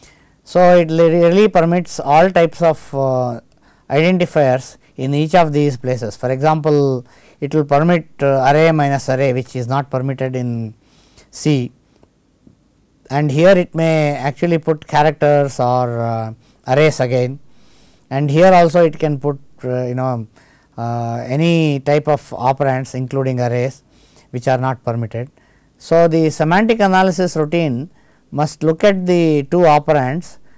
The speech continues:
look at the operator and then decide whether the, uh, you know, the arithmetic operation should be, uh, allowed at all or an error message should be given. The same has to be done for the Boolean operators and the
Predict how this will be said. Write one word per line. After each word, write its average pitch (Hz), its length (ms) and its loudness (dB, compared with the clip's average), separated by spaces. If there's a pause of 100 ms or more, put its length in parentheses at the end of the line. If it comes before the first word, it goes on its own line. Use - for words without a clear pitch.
(180)
look 156 200 -4
at 190 180 2
the 156 320 2
operator 143 800 0
and 160 260 -2
then 196 180 4
decide 160 500 2 (520)
whether 175 420 4
the, 147 520 2 (380)
uh, 131 460 0
you 131 80 -6
know, 139 240 -2
the 127 320 -4
arithmetic 180 480 -2
operation 156 800 -2 (420)
should 139 240 -8
be, 143 120 -2
uh, 135 400 0
allowed 156 260 4
at 139 140 -2
all 147 380 4
or 135 220 0
an 131 140 -4
error 139 220 -2
message 127 340 -8
should 107 180 -14
be 147 200 -10 (300)
given. 110 320 -6 (320)
The 143 80 -2
same 208 260 2
has 185 180 2
to 170 100 -4
be 156 120 0
done 156 260 -2
for 143 180 -2
the 127 160 -6
Boolean 143 380 -2
operators 127 540 -8
and 120 260 -8
the 226 160 -6